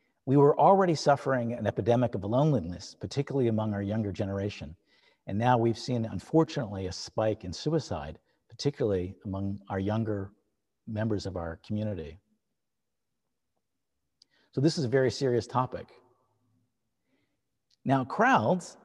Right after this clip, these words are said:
like the one that Jesus is greeted by on Palm Sunday, well, they're not really community. Uh, many of the same people who are in that crowd welcoming Jesus on Palm Sunday will be the same people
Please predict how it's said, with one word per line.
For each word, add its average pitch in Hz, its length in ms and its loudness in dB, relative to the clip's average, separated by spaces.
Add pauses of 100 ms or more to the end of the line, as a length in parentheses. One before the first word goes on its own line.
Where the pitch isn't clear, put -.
like 123 220 0
the 127 80 2
one 127 180 4
that 123 120 -2
Jesus 123 360 0
is 107 160 0
greeted 127 400 4
by 98 300 4
on 98 160 2
Palm 113 280 4
Sunday, 95 680 4 (760)
well, 139 380 4
they're 120 140 4
not 127 280 4
really 131 480 8
community. 107 800 6 (1000)
Uh, 98 340 2
many 151 340 6
of 127 160 6
the 123 140 6
same 143 440 4
people 131 520 2 (580)
who 120 380 8
are 110 140 8
in 143 260 8
that 139 240 6
crowd 131 580 6 (720)
welcoming 143 640 8
Jesus 131 540 8
on 110 180 2
Palm 131 320 4
Sunday 120 580 4 (560)
will 135 120 6
be 156 140 10
the 165 120 8
same 190 300 8
people 147 580 6